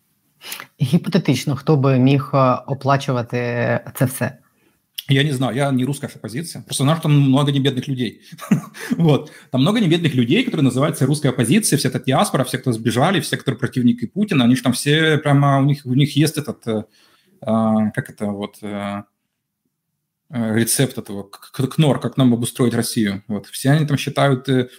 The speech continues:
Speaker 2: у них у каждого своё видение прекрасной России будущего. Это очень прикольно, что у них есть, э, это видение прекрасной России будущего, но тут, э, момент очень важный. Ну вот, э, как говорил Мао Цзэдун, э, "Винтовка рождает власть". То есть, э,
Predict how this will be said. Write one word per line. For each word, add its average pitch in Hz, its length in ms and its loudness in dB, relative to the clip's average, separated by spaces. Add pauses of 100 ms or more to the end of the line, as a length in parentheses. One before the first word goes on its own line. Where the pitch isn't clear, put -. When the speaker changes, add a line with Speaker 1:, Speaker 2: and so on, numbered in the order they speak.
Speaker 2:
у 143 40 0
них 120 80 0
у 127 60 0
каждого 196 240 0
своё 175 240 2
видение 156 300 2
прекрасной 147 480 0
России 127 240 0
будущего. 117 400 -2 (360)
Это 131 120 0
очень 165 220 2
прикольно, 185 360 2
что - 120 -2
у - 20 4
них 127 160 2
есть, - 240 -4
э, 123 320 0
это 123 100 -2
видение 113 840 2
прекрасной 127 380 -2
России 120 260 -4
будущего, 156 440 2 (260)
но 131 80 0
тут, 160 240 -8
э, 143 40 -2 (120)
момент 139 320 4
очень 113 200 -6
важный. 110 300 0 (240)
Ну 117 120 -2
вот, 104 100 -4 (160)
э, 120 140 -10 (260)
как 127 120 -2
говорил 131 200 2
Мао 131 180 4
Цзэдун, 143 500 2
э, 117 380 2
"Винтовка 135 360 0
рождает 113 300 -2
власть". 107 480 -4
То - 80 -20
есть, - 260 -12
э, 113 160 0